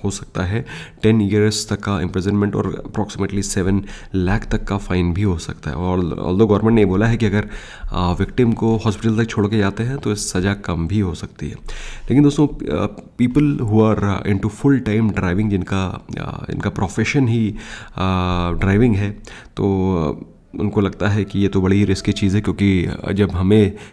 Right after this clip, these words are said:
चलना ही रोड पे है, तो अगर by chance कोई एक्सीडेंट हो जाता है साल में, अ,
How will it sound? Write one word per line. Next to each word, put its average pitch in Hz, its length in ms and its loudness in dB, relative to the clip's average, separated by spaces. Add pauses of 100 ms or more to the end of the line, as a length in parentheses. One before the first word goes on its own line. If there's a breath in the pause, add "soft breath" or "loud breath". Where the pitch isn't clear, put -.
चलना 101 300 4
ही 113 140 4
रोड 98 280 0
पे 95 80 -2
है, 101 120 -2
तो 92 140 -4
अगर 90 180 -2
by 87 80 -2
chance 98 180 -4
कोई 98 140 0
एक्सीडेंट 95 440 -2
हो 98 100 -4
जाता 98 260 -2
है 98 120 0
साल 85 280 -4
में, 95 220 0 (360 loud breath)
अ, - 260 -4